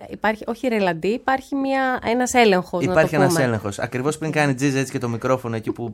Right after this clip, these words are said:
Speaker 2: παίζει στα κόκκινα και πρέπει να κατεβάσεις, ε, δεν το φτάνω ποτέ στα κόκκινα.
Speaker 1: Αυτό πώς λειτουργεί, πώς σου προέκυψε ως διαδικασία διαχείρισης;
Speaker 2: Πιστεύω ότι μέτρησε πάρα πολύ ο τρόπος που μεγάλωσα. Πιστεύω και ο πατέρας μου,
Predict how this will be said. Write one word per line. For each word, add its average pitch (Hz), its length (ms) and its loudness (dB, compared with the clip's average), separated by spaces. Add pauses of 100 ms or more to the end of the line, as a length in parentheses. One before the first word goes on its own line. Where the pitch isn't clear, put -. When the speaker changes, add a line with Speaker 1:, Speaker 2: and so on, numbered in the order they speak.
Speaker 2:
παίζει 123 220 0
στα 113 140 -10
κόκκινα 117 320 -4
και 113 120 -6
πρέπει 117 240 -4
να 113 100 -4
κατεβάσεις, 120 640 -6 (300)
ε, 139 140 -4
δεν 156 140 -2
το 151 80 -6
φτάνω 135 260 -2
ποτέ 120 200 -8
στα 107 140 -10
κόκκινα. 95 420 -10 (420)
Speaker 1:
Αυτό 370 340 -8
πώς - 560 -6
λειτουργεί, 214 760 -6 (120)
πώς 262 200 -8 (140)
σου 220 120 -10
προέκυψε 208 680 -4
ως 202 540 -4 (100)
διαδικασία 185 960 -6 (100)
διαχείρισης; 175 840 -4 (200)
Speaker 2:
Πιστεύω 147 400 -2
ότι 147 260 0
μέτρησε 139 380 -2
πάρα 143 300 0
πολύ 135 420 -2
ο 123 100 -2
τρόπος 131 460 -6
που 120 80 -10
μεγάλωσα. 110 800 -4 (480)
Πιστεύω 143 400 -4
και 147 140 -6
ο 110 60 -4
πατέρας 107 480 -4
μου, 123 340 -8